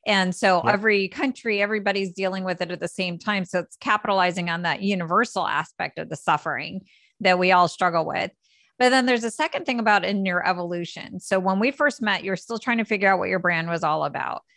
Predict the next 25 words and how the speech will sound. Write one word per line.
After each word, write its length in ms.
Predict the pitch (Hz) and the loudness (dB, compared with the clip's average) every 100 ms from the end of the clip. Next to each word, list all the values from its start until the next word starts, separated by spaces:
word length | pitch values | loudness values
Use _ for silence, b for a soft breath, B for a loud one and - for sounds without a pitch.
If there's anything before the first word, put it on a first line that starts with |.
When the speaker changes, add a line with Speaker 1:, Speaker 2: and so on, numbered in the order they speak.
| _ | _
Speaker 1:
You 140 | 190 | -2
know, 100 | 185 | 0
then 200 | 185 233 | 2 2
you 100 | 294 | 0
kinda 260 | 285 277 247 | -2 -2 0
went 220 | 214 208 | 0 0
into 560 | 202 196 202 185 180 170 | -2 -4 0 0 0 -2
the 120 | 175 | -2
risk 460 | 175 190 196 - - | 2 2 0 -4 -10
because 300 | 190 180 170 | -4 -2 2
that 220 | 185 180 | 2 2
made 220 | 190 180 | -2 -2
the 40 | 180 | -2
most 280 | 170 165 - | -2 -4 -4
sense. 260 | 143 151 | -4 -4
But 140 | 190 185 | -2 0
then 180 | 180 | 2
risk 280 | 190 254 - | 2 0 0
became 340 | 226 226 208 196 | -4 -2 -2 0
resilience, 600 | 175 175 165 165 170 175 | -2 -2 -2 -4 -8 -4
and 120 | 175 | -2
then 100 | 180 | 0
resilience 520 | 170 175 214 220 202 | 0 2 2 2 -2
became 460 | 196 - 190 180 175 | -6 -4 -4 -2 0
this 340 | 175 170 | 0 -2